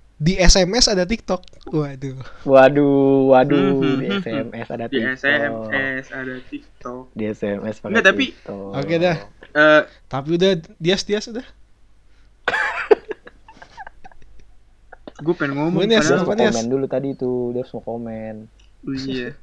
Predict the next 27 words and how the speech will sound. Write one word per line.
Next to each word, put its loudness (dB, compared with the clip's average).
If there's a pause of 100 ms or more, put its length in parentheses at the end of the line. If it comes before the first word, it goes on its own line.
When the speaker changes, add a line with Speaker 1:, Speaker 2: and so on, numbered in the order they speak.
(480)
Speaker 1:
<laughs> -20
Yaudah, -4
lu, -8
Yas, -6
apaan? -8
Speaker 3:
Nggak 0
jadi, 0
nggak -2
jadi, -4
nggak -8
jadi. -10 (220)
Terus 0
game 4 (260)
nomor -2
Speaker 2:
Ya -6
Speaker 3:
tiga 4
Speaker 2:
udah. 8
Speaker 3:
dari 6
Speaker 2:
Ya 4
udah, -4 (180)
Speaker 3:
Dias 4
Speaker 2:
sekarang 4
giliran 4
lu, 0
Yas. -2 (1700)
Speaker 3:
adalah, 4 (1700)
eh, -2